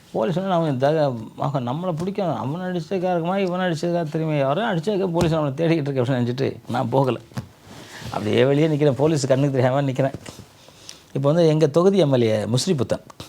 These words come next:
அவரு வந்து, "என்ன இங்கே நிக்கிற?" அப்படின்னாரு. "இல்ல, தலைவர் கூப்பிட்டாரு போல." "ஏன் போறேன்னா?" "இல்ல, போலீஸா நிக்குது." "உனக்கு என்னையா போலீஸ்? வண்டி உட்காரியா?" அப்படின்னு சொல்லி <clears throat> கூட்டு மேல போனாரு.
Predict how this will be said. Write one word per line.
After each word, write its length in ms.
அவரு 260
வந்து, 240
"என்ன 580
இங்கே 180
நிக்கிற?" 220
அப்படின்னாரு. 360
"இல்ல, 140
தலைவர் 340
கூப்பிட்டாரு 340
போல." 320
"ஏன் 440
போறேன்னா?" 260
"இல்ல, 220
போலீஸா 460
நிக்குது." 120
"உனக்கு 240
என்னையா 220
போலீஸ்? 240
வண்டி 220
உட்காரியா?" 340
அப்படின்னு 140
சொல்லி 200
<clears throat> 340
கூட்டு 220
மேல 200
போனாரு. 400